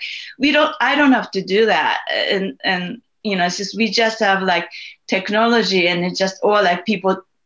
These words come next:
know how to do it. I, I just work with those people. So, uh, I'm really appreciated is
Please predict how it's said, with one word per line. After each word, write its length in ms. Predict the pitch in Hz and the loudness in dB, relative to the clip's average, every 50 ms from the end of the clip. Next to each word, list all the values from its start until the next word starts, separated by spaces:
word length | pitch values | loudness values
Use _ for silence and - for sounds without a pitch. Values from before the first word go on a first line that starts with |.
| _ _ - | _ _ -12
know 380 | - 202 196 220 262 247 214 | -6 -2 0 2 2 4 2
how 120 | 220 208 185 | 2 0 0
to 120 | 185 175 | 0 0
do 160 | 170 196 214 | 0 2 2
it. 160 | 240 269 - - - | 2 2 0 -2 -2
I, 180 | 185 156 - - | -2 -2 0 0
I 80 | 185 190 | -2 0
just 340 | 190 208 202 196 - 175 156 | 0 0 -2 -4 -4 -2 0
work 300 | 180 190 196 196 196 - | 2 2 2 2 0 -2
with 220 | 180 156 - - - | -2 -2 -2 -2 -2
those 240 | 170 165 165 165 - | 0 0 0 -2 -4
people. 360 | - 175 175 170 - - - | -6 -6 -6 -4 -4 -6 -8
So, 340 | - - - 196 185 180 180 175 - - - - - - - - - _ _ _ _ _ _ _ _ _ - | -4 -2 0 2 2 0 -2 -4 -8 -10 -12 -12 -14 -16 -16 -20 -20 _ _ _ _ _ _ _ _ _ 0
uh, 220 | 185 175 175 - - | 2 2 2 2 2
I'm 300 | 214 214 214 208 208 214 | 2 2 2 2 2 2
really 260 | 240 262 233 196 190 | 2 2 2 0 -2
appreciated 600 | - - 185 190 185 - 190 175 170 170 170 170 175 | -2 -2 -2 0 0 0 0 0 0 0 0 -2 -2
is 440 | 170 170 180 170 170 - - - | -2 -2 -2 -2 -4 -6 -8 -14